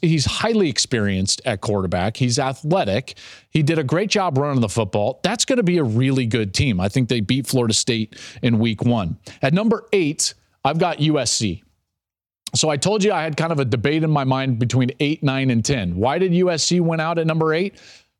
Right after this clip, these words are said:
Two words, Caleb Williams. Caleb Williams, I think, is the best quarterback in the country. He's my favorite to win the Heisman Trophy.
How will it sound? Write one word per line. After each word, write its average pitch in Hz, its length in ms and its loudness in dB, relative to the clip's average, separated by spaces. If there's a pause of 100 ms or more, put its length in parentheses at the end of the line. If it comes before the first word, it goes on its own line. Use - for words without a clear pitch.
(280)
Two 214 140 2
words, 156 360 0
Caleb 214 460 0 (140)
Williams. 135 500 0 (380)
Caleb 208 340 2
Williams, 202 500 0
I 143 120 2
think, 147 160 2
is 123 100 0
the 127 80 2
best 139 240 -2
quarterback 170 380 0
in 170 80 0
the 160 40 0
country. 120 480 -2 (500)
He's 143 220 0
my 156 200 0
favorite 185 520 0
to 165 60 2
win 180 220 2
the 165 80 2
Heisman 156 380 0
Trophy. 208 500 0